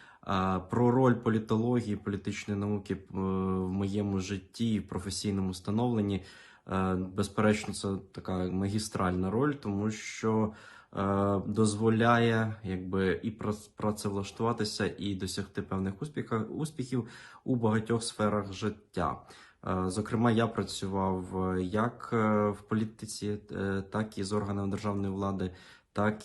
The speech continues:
і, е, безпосередньо, е, в третьому секторі і ще такій сфері, як журналістика. У всіх у цих сферах, е, є певні досягнення, є певні, е, цікаві напрацювання.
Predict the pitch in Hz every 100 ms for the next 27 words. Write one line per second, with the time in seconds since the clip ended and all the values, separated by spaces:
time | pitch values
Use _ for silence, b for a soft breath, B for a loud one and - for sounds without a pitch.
0 | - 92 101 101 101 98 98 90 - 87
1 | 90 87 85 82 78 - 95 - 107 -
2 | 98 95 95 95 92 92 90 B B B
3 | B B B B B B 113 110 - 131
4 | 131 131 120 117 123 113 - 113 107 107
5 | 104 107 120 123 120 - 113 110 110 -
6 | 107 - 113 110 104 101 110 98 92 -
7 | 90 - 87 90 98 107 104 - 123 110
8 | - 120 107 - - 123 123 117 107 -
9 | 110 104 101 101 95 107 104 107 98 92
10 | 98 135 135 120 113 101 98 98 98 98
11 | 95 95 95 92 87 B B B B -
12 | 95 92 95 92 92 90 - - 107 95
13 | 95 92 98 92 - 110 127 127 117 98